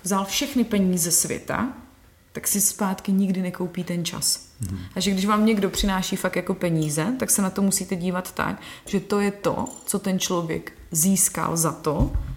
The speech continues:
Speaker 1: že tam nechal to nejcennější, co v životě má v té práci. Svůj čas a svou životní energii. To se nedá koupit zpátky čas. Energii můžete dobít. Proto třeba fakt ty baťoviny potom mají v sobě takové to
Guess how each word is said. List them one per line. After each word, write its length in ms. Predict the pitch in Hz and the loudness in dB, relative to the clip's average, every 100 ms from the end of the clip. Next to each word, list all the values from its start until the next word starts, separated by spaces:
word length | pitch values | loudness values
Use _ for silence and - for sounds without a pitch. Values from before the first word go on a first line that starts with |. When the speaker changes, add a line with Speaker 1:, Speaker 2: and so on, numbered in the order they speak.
| - - - | -12 -20 -10
Speaker 1:
že 140 | 165 196 | -2 0
tam 220 | 196 185 | 4 2
nechal 280 | 175 190 175 | 2 0 0
to 120 | 190 | 2
nejcennější, 600 | 180 175 185 180 170 175 | 2 2 0 0 -2 -4
co 140 | 170 | -4
v 20 | 170 | -2
životě 400 | 165 160 160 151 | 0 -2 -2 0
má 220 | 180 147 | 0 -2
v 80 | - | -6
té 120 | - | -10
práci. 480 | - 151 156 - 160 | -8 -8 -6 -8 -4
Svůj 360 | - 185 170 175 | -2 -2 -2 -2
čas 340 | 156 175 - | 0 -2 -4
a 40 | 175 | -4
svou 280 | - 190 196 | 0 2 2
životní 440 | 170 175 170 175 | 0 -2 -4 -2
energii. 500 | 170 170 151 147 - - - - - | 0 0 -2 -4 -6 -10 -18 -18 -4
To 80 | |
se 200 | 190 - | 0 0
nedá 400 | 156 156 180 202 202 | 2 0 0 -2 -4
koupit 360 | - 165 165 - | -4 -4 -6 -8
zpátky 500 | - 160 156 - - | -4 -2 -2 -8 -10
čas. 360 | - - - - | -6 -4 -4 2
Energii 480 | 202 214 190 196 | 4 4 2 2
můžete 460 | 180 175 165 165 156 - - | 2 0 0 -4 -8 -10 -4
dobít. 460 | - 147 160 - - - - - - | 0 2 0 -4 -12 -18 -18 -18 -2
Proto 260 | 196 196 | -2 -2
třeba 260 | 175 180 165 | -2 0 0
fakt 200 | - 160 | -2 -2
ty 100 | 170 | -2
baťoviny 500 | 156 151 170 156 160 | -2 -2 -2 0 -2
potom 280 | 160 165 160 | -2 -4 -2
mají 180 | 156 | -2
v 80 | 156 | -2
sobě 240 | - 156 156 | -2 -2 -2
takové 400 | - - 156 147 | -2 -2 -2 -2
to 180 | 165 | -4